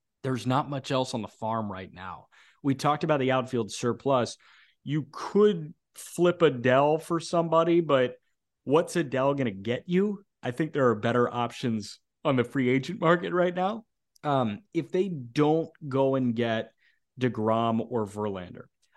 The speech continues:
I'm not the biggest fan of Chris Bassitt. I really don't think that he's due for immense success right now. Um, my eyes gravitate towards Nate Eovaldi.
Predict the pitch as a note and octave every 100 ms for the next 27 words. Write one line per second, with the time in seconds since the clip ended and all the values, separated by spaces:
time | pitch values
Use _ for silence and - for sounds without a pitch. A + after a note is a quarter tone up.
0 | _ _ F#3+ B3 B3+ A#3+ G3 E3 E3+ D3+
1 | - C#3 A#2+ - A2+ - F2 E2+ - D2+
2 | - - C#3+ D3 D#3+ D#3 C3 B2+ B2+ -
3 | A#2+ A2 G#2 G2 A2 G#2 A#2+ A#2 A2 A2
4 | G#2+ G#2 G2+ G#2 - E2 - A2 C3 -
5 | - - C#3+ C#3+ D3 D#3 F3 _ _ _
6 | _ - A#2+ A2+ G2+ G2 _ _ _ _
7 | _ _ _ C3+ C3+ C#3 D#3 E3+ E3+ E3
8 | C#3 C3+ C3+ C3+ B2 C3+ B2 A#2+ - _
9 | _ _ _ _ - - B2 A2+ G2 A2+
10 | A2+ A#2+ B2+ B2+ A2 A2 A2+ B2 D3+ G3+